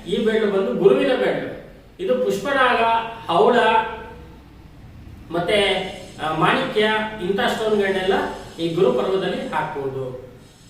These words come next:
So ಹೀಗೆ ನವರತ್ನಗಳನ್ನ ಧರಿಸ್ಬೇಕಾದ್ರೂ ಕೂಡ ಆಯಾ ಬೆರಳು, ಆ, ಆಯಾ ಮಂತ್ರವನ್ನ ಹೇಳ್ತಾ ನೀವು ಅದನ್ನ ಇಂತಿಂತ ದಿಕ್ಕಲ್ಲೇ ಕುತ್ಕೊಂಡು ಹಾಕೋಬೇಕು ಅಂತಿದೆ. ಎಷ್ಟು ತೂಕ ಇರ್ಬೇಕು ಅಂತಕ್ಕಂಥದ್ದು ಇದೆ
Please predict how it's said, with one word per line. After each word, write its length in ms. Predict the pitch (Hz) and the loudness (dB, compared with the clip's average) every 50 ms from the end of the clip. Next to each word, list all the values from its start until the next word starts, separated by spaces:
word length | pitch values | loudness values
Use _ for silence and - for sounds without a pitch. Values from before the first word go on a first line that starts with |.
| - - - - | -20 -16 -8 -4
So 300 | 226 233 - 175 - - | -2 -2 -2 -2 -2 -2
ಹೀಗೆ 600 | - 277 - 220 190 - 196 190 - - - - - - - - - | -2 0 0 2 2 2 0 -2 -4 -8 -10 -14 -16 -18 -18 -16 -8
ನವರತ್ನಗಳನ್ನ 880 | 156 151 156 175 220 247 262 262 - 262 254 247 247 240 240 247 - 196 | -4 0 2 4 4 4 2 0 0 0 0 0 0 0 0 0 0 0
ಧರಿಸ್ಬೇಕಾದ್ರೂ 600 | 185 190 - - 254 247 247 240 226 214 208 - | -2 -2 0 0 0 0 0 0 0 0 0 0
ಕೂಡ 120 | 233 254 285 | 0 0 0
ಆಯಾ 500 | 285 - - - - - 190 196 202 196 180 - | 0 0 0 -2 -2 0 2 4 4 4 4 2
ಬೆರಳು, 560 | 175 175 190 202 - 170 - - - - - - - - - | 2 2 2 4 4 2 2 2 -2 -4 -8 -10 -12 -10 -6
ಆ, 440 | 147 160 165 175 180 175 175 175 - - - - | -2 0 2 2 4 2 2 0 -2 0 2 4
ಆಯಾ 240 | 381 190 196 190 190 185 180 175 - - - - - - 170 | 4 4 4 4 4 4 4 2 2 0 -2 -4 -6 -6 -4
ಮಂತ್ರವನ್ನ 480 | 175 190 202 214 247 247 247 240 214 | -2 -2 0 0 0 0 0 0 0
ಹೇಳ್ತಾ 720 | 202 175 185 196 190 180 185 - - - 143 - - - - - - - | 0 0 0 -2 -2 -2 -2 -4 -4 -4 -6 -10 -14 -16 -18 -16 -10 -2
ನೀವು 380 | - - 202 - - - - | 2 4 4 4 4 2 -2
ಅದನ್ನ 280 | - - - - - - - - - - - - - - | -4 -4 -2 -2 0 0 -2 -2 -4 -8 -10 -12 -10 -6
ಇಂತಿಂತ 360 | 175 185 202 202 208 202 202 | -2 0 2 2 2 2 2
ದಿಕ್ಕಲ್ಲೇ 480 | 214 190 175 180 190 - 269 269 254 254 | 0 0 0 -2 -2 -2 -2 -2 0 0
ಕುತ್ಕೊಂಡು 400 | - - - - 214 226 220 - | 0 -2 -2 -4 -4 -2 -2 -2
ಹಾಕೋಬೇಕು 540 | - - 190 - 202 190 180 - - 180 180 | -2 -2 -2 -4 -4 -4 -4 -4 -6 -4 -4
ಅಂತಿದೆ. 600 | 170 170 170 165 175 - - - - - - - - - | -4 -2 -2 -2 -2 -2 -4 -4 -8 -12 -14 -16 -16 -8
ಎಷ್ಟು 340 | 151 165 170 - - - 294 294 247 - - - | -4 -2 -2 -2 -2 0 2 2 2 2 2 2
ತೂಕ 180 | - 233 254 - - 262 233 | 2 2 2 2 2 2 2
ಇರ್ಬೇಕು 300 | 214 214 214 220 214 220 | 2 2 0 0 -2 -2
ಅಂತಕ್ಕಂಥದ್ದು 600 | 214 214 208 208 208 202 202 196 196 202 202 202 185 160 | -2 -2 -2 -4 -2 -2 -2 -2 -2 0 0 0 0 0
ಇದೆ 160 | - 190 254 | 0 -2 -4